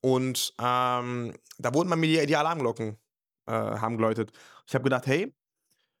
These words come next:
da wird ja durchaus mehr gehen. Und vor allem hat sie ja einen triftigen Grund, warum sie auch nicht woanders hingehen kann, weil ihre Mutter ja hier wohnt.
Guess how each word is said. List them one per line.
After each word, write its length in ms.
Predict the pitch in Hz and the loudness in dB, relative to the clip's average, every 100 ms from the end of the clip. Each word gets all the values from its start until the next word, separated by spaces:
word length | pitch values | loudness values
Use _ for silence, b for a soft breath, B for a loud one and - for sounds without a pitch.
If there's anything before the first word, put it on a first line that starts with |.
| _ _ _ _ - | _ _ _ _ -8
da 140 | 110 | -2
wird 120 | 131 | 0
ja 60 | 151 | 2
durchaus 460 | 151 156 - 160 | 0 0 -2 -2
mehr 180 | 170 175 | 0 0
gehen. 240 | 131 113 113 | 0 -2 -2
Und 160 | 120 | -4
vor 140 | 147 139 | 0 0
allem 180 | 147 | 0
hat 140 | 143 151 | -4 -2
sie 100 | 170 | 0
ja 80 | 156 | 0
einen 140 | 143 | -2
triftigen 400 | - 160 151 131 | -6 -4 -2 0
Grund, 240 | 131 175 | 0 0
warum 240 | 131 139 143 | 0 -2 -2
sie 100 | 139 | -2
auch 140 | - | 0
nicht 240 | 131 151 - | -2 -2 -2
woanders 340 | - 139 131 | -2 -2 0
hingehen 280 | 165 147 117 | 0 0 -2
kann, 220 | 139 123 | -2 -2
weil 200 | 120 117 | -2 -2
ihre 240 | 120 131 | 0 2
Mutter 280 | 131 139 139 | 2 2 2
ja 100 | 110 | 0
hier 180 | 107 104 | -2 -2
wohnt. 240 | 101 104 | -2 -6